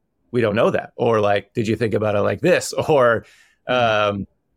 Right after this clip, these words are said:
that's not quite true, or, you know, it, it's, it's so easy to just get caught up in the mix. Um, but I don't know. We'll see.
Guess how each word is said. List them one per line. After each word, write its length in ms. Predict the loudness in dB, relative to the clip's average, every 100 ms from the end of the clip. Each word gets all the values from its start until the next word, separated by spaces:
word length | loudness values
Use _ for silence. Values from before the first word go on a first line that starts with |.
| -2
that's 180 | -2 0
not 160 | -2 0
quite 300 | -2 -2 -2
true, 560 | 0 2 4 2 0 0
or, 360 | 2 2 0
you 120 | -2 -2
know, 140 | -2
it, 200 | -2 -8 -6
it's, 320 | -6 -4 -8
it's 220 | -6 -6 -2
so 200 | 2 2
easy 180 | 2
to 40 | 0
just 200 | -2 -2
get 220 | -6 -6
caught 240 | -4 -2
up 140 | 0 -2
in 80 | -6
the 60 |
mix. 420 | -2 -4 -4 -10 -16 -12
Um, 420 | -8 -6 -6 -8 -12 _ _ _ _ _
but 320 | -2 -2 -2 _
I 60 | 0
don't 140 | 2
know. 240 | 2 0 -4 _ -4
We'll 160 | -2 0
see. 460 | 0 0 0 -4